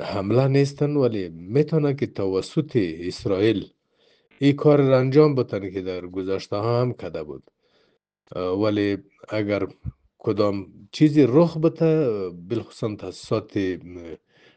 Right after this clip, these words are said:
اتمی ایران تخریب گردد، باز در او صورت می‌تونن که منطقه را از حد زیاد متضرر بس-، بسازند، چرا که شایعات اتمی، اه، منطقه را خواهد گرفت و در او صورت یک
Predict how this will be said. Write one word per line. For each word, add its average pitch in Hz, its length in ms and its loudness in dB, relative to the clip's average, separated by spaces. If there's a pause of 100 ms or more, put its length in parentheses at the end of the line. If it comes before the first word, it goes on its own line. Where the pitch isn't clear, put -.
(140)
اتمی 107 380 -2
ایران 98 420 0
تخریب 120 500 0
گردد، 131 280 2
باز 101 320 -6
در 92 80 -4
او 95 160 -2
صورت 113 480 -2 (500)
می‌تونن 120 560 0
که 107 140 -8
منطقه 95 520 -6
را 101 240 -2 (180)
از 87 260 -8
حد 98 240 -6
زیاد 98 380 -2
متضرر 90 560 -2
بس-، 123 300 -2 (400)
بسازند، 113 500 -2
چرا 104 260 -4
که - 160 -8
شایعات 95 680 -4 (640)
اتمی، 110 600 0 (160)
اه، 95 60 -12 (800)
منطقه 92 480 -6
را 98 120 0
خواهد 107 440 -4
گرفت 131 380 2 (580)
و 92 100 0
در 95 120 -4
او 113 140 2
صورت 127 400 -2
یک 98 200 -2